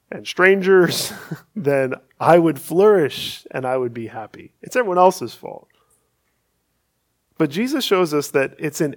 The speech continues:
entering into the lives of others, even the difficult parts of their lives, that's where we flourish and find joy. Entering into injustice and pain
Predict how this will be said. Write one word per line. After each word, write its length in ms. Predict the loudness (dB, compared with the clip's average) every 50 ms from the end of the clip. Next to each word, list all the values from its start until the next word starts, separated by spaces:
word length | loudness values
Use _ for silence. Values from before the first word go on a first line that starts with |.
| -6
entering 440 | -4 -4 -4 -4 -4 -2 -2 -2 -2
into 480 | -4 -4 -4 -2 -2 -2 -2 -4 -4 -2
the 120 | -2 -2
lives 420 | -2 -2 -2 -2 -4 -6 -8 -10 -12
of 120 | -12 -12
others, 640 | -12 -14 -14 -16 -18 -18 -18 -20 -20 -20 -20 -20 _ _ _ _ _ _ _ _ _ _ _ _ _ _ _
even 260 | -10 -8 -8 -6 -6
the 80 | -6 -6
difficult 840 | -8 -8 -6 -2 -2 -2 -2 -4 -10 -10 -6 -6 -6 -6 -6 _ _ _ _ _ _ _ _ _
parts 320 | -8 -4 -4 -4 -4 -8 -12
of 100 | -14 -12
their 120 | -12 -14
lives, 420 | -12 -12 -14 -16 -16 -20 -20 -20 _ _ _ -4
that's 420 | -4 -2 -2 -4 -6 -8 -12 -10
where 220 | -6 -2 -2 0 -2
we 180 | -2 -6 -10
flourish 600 | -10 -10 -8 -6 -6 -4 -4 -6 -8 -10 -12 -12
and 180 | -12 -14 -12 -12
find 400 | -10 -10 -10 -10 -12 -14 -12 -6
joy. 360 | -2 -2 0 0 -2 -4 -8 _ _ _ _ _ _ _ _ _ _ _ _ _ _ _ _ _ _ _ _ _ -16 -8 -4
Entering 340 | -4 -4 -2 -2 -2 0 0
into 600 | 0 0 0 -2 -4 -4 -2 -2 -2 -4 -6 -12 _ _ _ _ -10
injustice 880 | -10 -8 -6 -2 -2 -2 -2 -4 -8 -12 -14 -12 -14 -16 -16 -16 -20 _ _ _ _ _ _ _ _ _ -8
and 200 | -8 -8 -8 -8
pain 440 | -6 -6 -4 -4 -6 -8 -12 -16